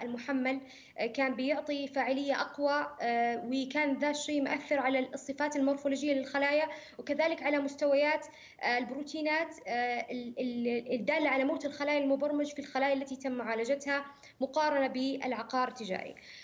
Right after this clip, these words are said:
آه، طبعا فتح تساؤلات كثيرة، من بينها، آه، هل هناك إمكانية إنه إحنا، آه، ن-، نعمل، يعني، آه، اللي هي، آه، further study على الانيمال model، ونشوف مدى فاعلية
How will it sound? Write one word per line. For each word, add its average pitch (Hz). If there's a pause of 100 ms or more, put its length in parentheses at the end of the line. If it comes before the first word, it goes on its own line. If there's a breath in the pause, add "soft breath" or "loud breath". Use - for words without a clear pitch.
(120 loud breath)
آه، 262
طبعا 294
فتح 370
تساؤلات 294
كثيرة، 277
من 262
بينها، 285 (400 loud breath)
آه، -
هل 254
هناك 285
إمكانية 277
إنه 262
إحنا، 277 (320 loud breath)
آه، 233
ن-، 233 (360)
نعمل، 294
يعني، 233
آه، 220
اللي 240
هي، 262 (240)
آه، 214
further 302
study 302
على 269
الانيمال 294
model، 294
ونشوف 277
مدى 294
فاعلية 277